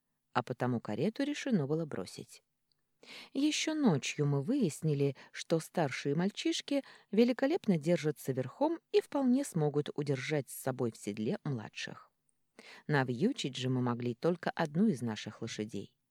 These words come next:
Остальным придётся нести на себе всадников. Необходимую нам поклажу мне пришлось убирать вместе с обликом рыси. О, как не предупреждала, как не объясняла им всем,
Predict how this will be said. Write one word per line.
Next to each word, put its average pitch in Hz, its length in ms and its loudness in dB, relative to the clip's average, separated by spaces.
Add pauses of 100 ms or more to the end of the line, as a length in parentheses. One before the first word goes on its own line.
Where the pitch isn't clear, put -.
(540)
Остальным 240 580 4
придётся 226 560 0
нести 226 420 0
на 151 120 0
себе 135 320 -4
всадников. - 580 -10 (640)
Необходимую 131 800 0
нам 123 160 0
поклажу 160 580 -2 (300)
мне 339 180 2
пришлось 208 540 0
убирать 135 540 0
вместе 180 480 -2
с - 120 -8
обликом 117 400 -4
рыси. - 440 -10 (800)
О, 110 500 -6 (460)
как - 260 0
не 143 140 2
предупреждала, 131 960 0 (240)
как 269 260 -2
не 143 100 2
объясняла 135 720 2
им 185 180 4
всем, 190 440 2